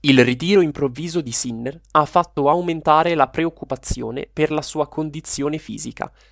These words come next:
tanto che ha dovuto rinunciare anche al doppio misto agli U S Open, dove avrebbe giocato insieme a Katerina Siniakova.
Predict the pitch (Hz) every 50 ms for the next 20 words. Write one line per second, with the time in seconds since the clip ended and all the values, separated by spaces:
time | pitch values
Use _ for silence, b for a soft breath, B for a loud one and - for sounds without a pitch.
0 | _ _ - 127 123 123 123 123 156 139 - - - 143 143 139 143 143 143 135
1 | 143 160 165 - 147 135 135 160 165 160 156 156 143 - - 127 120 120 143 156
2 | - _ - 160 170 180 - - 175 147 127 120 120 156 170 - - 170 170 147
3 | 117 110 - - - 139 139 _ _ - 147 135 131 131 151 160 170 160 - -
4 | 123 113 - - - - _ b b b b b b - 117 120 117 110 117 110
5 | 107 107 131 151 135 127 127 120 127 123 - 120 117 120 - 147 147 - - 143
6 | 139 143 - - 165 160 151 147 139 - - 151 - 160 151 139 139 147 151 160
7 | 151 - - 156 156 160 160 - - - - - - - -